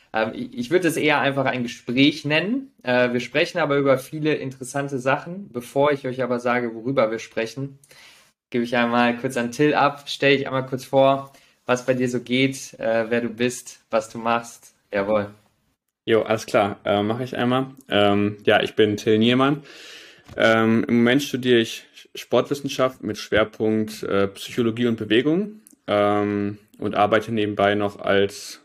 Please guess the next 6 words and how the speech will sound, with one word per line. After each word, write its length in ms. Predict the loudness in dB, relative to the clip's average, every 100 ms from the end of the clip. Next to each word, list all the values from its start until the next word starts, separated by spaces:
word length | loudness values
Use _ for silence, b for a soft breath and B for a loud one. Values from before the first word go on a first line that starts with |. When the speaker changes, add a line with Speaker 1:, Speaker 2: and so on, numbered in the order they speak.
| _
Speaker 2:
äh, 260 | -4 -2 -4 -6 B B B
Trainer 420 | -2 2 4 4
in 120 | 0
einem 300 | 0 0 -2 -4
Gesundheitsstudio, 1000 | -4 -2 -4 -6 -4 -2 2 0 0 -8 -10
Gesundheitszentrum, 1000 | -8 -4 -6 -4 -6 -4 -4 -2 -4